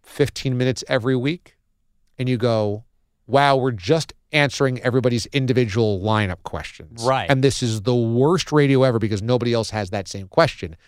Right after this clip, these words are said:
Speaker 1: And it's intoxicating because you get all these phone calls. You're like, "This is great interaction." Then you're like, "This is the worst listen ever." So that's why I was like, "Well, let,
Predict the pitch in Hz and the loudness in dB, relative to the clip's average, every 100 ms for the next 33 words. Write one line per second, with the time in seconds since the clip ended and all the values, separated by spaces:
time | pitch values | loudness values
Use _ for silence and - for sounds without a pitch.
0 | _ _ - 143 - 107 190 214 190 - | _ _ -4 -4 -4 0 2 2 0 0
1 | 117 120 135 - 120 120 110 120 120 107 | 0 -2 -6 -6 -2 -2 -2 0 0 -2
2 | - 143 180 117 95 95 92 117 123 117 | -4 -4 -4 -8 -8 -10 -16 -12 -10 -6
3 | 117 120 120 151 170 113 113 117 107 - | -6 -4 0 0 -2 -8 -6 -6 -6 -10
4 | _ _ _ - 165 190 226 190 220 190 | _ _ _ -2 0 0 -2 0 2 2
5 | 196 202 139 143 170 - 156 - 156 - | 0 0 -2 -2 -2 -2 -4 -2 -4 -4
6 | - _ _ _ _ _ - - 320 262 | -12 _ _ _ _ _ -10 4 6 6
7 | 190 185 _ _ 170 190 - 175 156 143 | 4 0 _ _ 2 2 4 4 4 2
8 | 127 156 156 180 160 | 0 2 2 4 4